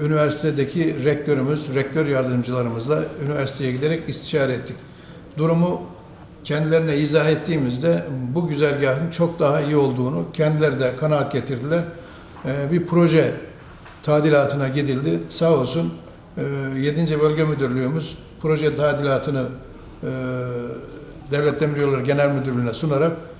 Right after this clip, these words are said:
e, ilgili proje firması bunu gerçekleştirdi. Şu anda da, e, istediğimiz tarzda, e, herkesin makul olarak kabul ettiği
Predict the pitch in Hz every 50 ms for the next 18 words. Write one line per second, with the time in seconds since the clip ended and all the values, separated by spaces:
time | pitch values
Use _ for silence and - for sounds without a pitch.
0 | - - - - - 147 139 139 139 - - - - - 160 160 156 156 160 156
1 | 123 - 156 156 156 151 156 - 151 147 135 127 127 123 - - 170 165 160 156
2 | 165 165 139 147 143 139 - 147 127 - 139 127 117 - - 135 120 123 147 165
3 | 160 - - - - - - - - - - - 175 165 160 151 143 135 127 160
4 | 160 - - - - - - - - - - - - 135 139 147 - 165 131 -
5 | - 151 147 151 165 165 170 165 - - - - - 131 135 135 131 117 110 123
6 | 127 - - - - - - - - - - - - - - 170 135 131 131 131
7 | 131 120 127 147 156 147 - 147 135 - 165 165 165 165 - - 190 147 127 123
8 | 123 135 147 147 147 - 170 143 135 127 120 120 120 120 - 151 151 151 151 139
9 | 131 123 - - 156 165 165 165